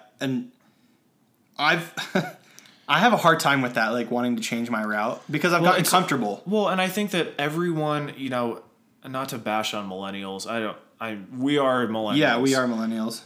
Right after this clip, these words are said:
Speaker 2: And I think there's a lot of awesome things about our generation, but I think one thing that we struggle with is patience now because everything is so
Speaker 1: Oh my
Speaker 2: instantaneous.
Speaker 1: gosh.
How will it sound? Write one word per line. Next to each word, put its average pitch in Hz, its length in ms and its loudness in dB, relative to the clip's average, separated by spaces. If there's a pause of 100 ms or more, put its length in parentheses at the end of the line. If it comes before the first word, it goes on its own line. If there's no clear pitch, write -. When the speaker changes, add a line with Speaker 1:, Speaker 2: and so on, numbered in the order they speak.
Speaker 2:
And 127 120 0
I 127 80 2
think 135 160 -2
there's 120 160 -2
a 110 40 -2
lot 107 140 0
of 107 80 -2
awesome 104 280 -2
things 104 240 -8
about 101 140 -4
our 98 100 -6
generation, 101 640 -6
but 101 360 -6
I 110 100 -4
think 107 260 -8
one 110 280 -2
thing 107 280 -4
that 101 120 -8
we 101 440 -6 (300)
struggle 107 560 -2
with 95 180 -6
is 95 140 -8
patience 110 600 -6
now - 180 -10
because 101 260 -8
everything 101 400 -4
is 127 100 2
so 120 180 2
Speaker 1:
Oh 110 40 -4
my 117 60 -4
Speaker 2:
instantaneous. 104 840 -4
Speaker 1:
gosh. - 80 -18